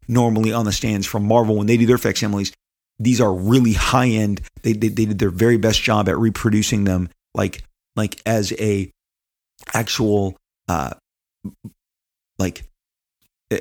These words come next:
a, a product from that era, like the nineteen seventy-five Giant Size X-Men, you feel like you are reading that exact same book. The,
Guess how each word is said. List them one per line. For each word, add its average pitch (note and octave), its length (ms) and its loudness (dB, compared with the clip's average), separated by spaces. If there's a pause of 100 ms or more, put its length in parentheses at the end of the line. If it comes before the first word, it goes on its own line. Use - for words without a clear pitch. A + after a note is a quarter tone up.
(140)
a, G#2+ 180 -6
a G#2+ 140 0
product A2+ 580 -2 (160)
from A2+ 160 0
that G#2+ 180 0
era, G#2 200 -2
like F2+ 140 -2
the A2 80 -4
nineteen G#2+ 420 -4
seventy-five A2+ 480 -2
Giant A2+ 280 -2
Size G#2+ 200 0
X-Men, G#2+ 340 -2
you A2 100 0
feel B2+ 340 0
like G#2 240 -2
you B2+ 120 2
are G2+ 100 0
reading G#2+ 340 2
that G2 140 2
exact G2+ 360 -2
same G#2+ 200 -2
book. G#2 200 -4
The, G2+ 180 -4